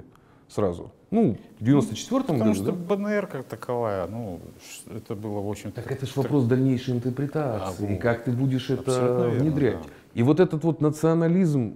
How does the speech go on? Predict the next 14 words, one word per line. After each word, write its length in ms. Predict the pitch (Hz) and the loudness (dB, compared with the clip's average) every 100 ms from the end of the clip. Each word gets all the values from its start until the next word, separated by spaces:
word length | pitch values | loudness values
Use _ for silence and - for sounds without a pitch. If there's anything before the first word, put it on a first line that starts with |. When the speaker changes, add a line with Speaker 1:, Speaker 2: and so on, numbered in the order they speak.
| 80 | 0
Speaker 1:
вот 200 | 120 123 | 2 2
этого 240 | 135 127 | 2 4
европейского, 1080 | 127 135 143 151 165 156 - - 120 113 107 104 | 6 6 6 4 2 0 -2 -2 2 2 2 0
ну, 160 | 131 - - - _ | -4 -4 -18 -20 _
польского 580 | 156 131 101 - 95 87 | 4 4 4 -6 -10 -10
в 60 | |
первую 400 | - 107 98 98 | -8 -6 -4 -4
очередь, 440 | 90 - 95 98 - | -6 -10 -16 -18 -8
ну, 100 | 139 | -6
скажем 300 | 123 131 113 | -4 -2 -4
так, 160 | 110 104 - - | -4 -6 -10 -8
крестного 600 | 123 143 123 - 107 101 | 2 4 4 0 -2 -2
типа, 320 | 101 247 247 | -2 -6 0
вот, 180 | 104 92 | 0 0